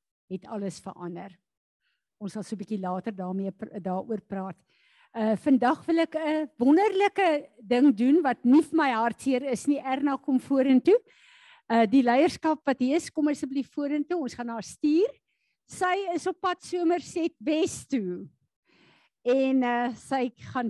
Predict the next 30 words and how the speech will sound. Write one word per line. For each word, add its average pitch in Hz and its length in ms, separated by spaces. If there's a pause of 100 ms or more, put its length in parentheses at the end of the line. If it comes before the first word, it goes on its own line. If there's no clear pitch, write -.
trek. 285 540 (640)
Eh, 214 280
so 285 220
sy 247 160
gaan 247 160
van 240 140
die 233 100
Vrystaat 277 800
af 254 240
weggaan 320 640 (720)
en 240 240
sy 247 400 (160)
gaan, 233 400
ehm, 214 520 (1300)
Kaap 392 320
toe 403 120
gaan. 392 260 (260)
Sjoe. 339 580 (840)
Erna, 294 380
ek 262 120
ervaar, 349 380
ervaar 339 400
so 381 300
'n 370 140
salwing 339 580
van 277 200
die 277 120
Here 247 260
hier. 277 420
Ek 240 120